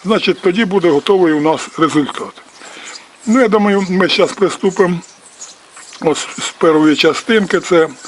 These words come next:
розмітимо, де нам треба згинати. От. Оце ж це його, щоб отут посередині воно було маленьке.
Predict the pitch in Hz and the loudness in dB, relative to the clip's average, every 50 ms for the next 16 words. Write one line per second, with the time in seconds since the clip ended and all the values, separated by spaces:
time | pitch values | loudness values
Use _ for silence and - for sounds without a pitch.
0 | - - - - - - - - - - 190 190 190 156 131 160 160 156 147 139 | -18 -18 -18 -20 -20 -20 -20 -14 -4 0 2 2 2 2 2 0 2 2 0 2
1 | - 156 147 143 160 165 160 160 160 160 160 160 160 165 156 156 156 196 226 233 | 0 -2 0 2 2 2 2 2 2 2 0 2 2 2 0 2 0 0 2 2
2 | 247 233 - - - - - - - - - - - - - - - - - - | 2 2 0 -2 -10 -16 -18 -20 -20 -20 -20 -20 -20 -20 -20 -20 -20 -20 -20 -20
3 | - - - 151 139 135 131 - - - - - - - - - - - - - | -16 -6 -4 -4 -2 -2 -4 -8 -12 -16 -18 -18 -18 -20 -20 -20 -20 -20 -20 -20
4 | - - - _ _ _ - - - 139 120 - 131 127 127 117 - - 156 151 | -20 -20 -20 _ _ _ -16 -10 -8 -8 -6 -4 -4 -4 -4 -4 -4 0 2 2
5 | 151 151 160 147 135 - - 160 147 139 156 147 139 - 170 135 - - 147 - | 2 2 2 0 -2 -2 -2 -2 0 2 0 0 2 2 0 0 2 -2 0 0
6 | - 180 226 240 185 160 156 156 170 196 202 185 165 160 156 151 151 151 147 151 | 2 2 2 2 2 2 2 2 2 2 2 2 2 2 2 2 2 2 0 0
7 | 143 139 135 131 139 139 | 0 -2 -4 -4 -4 -4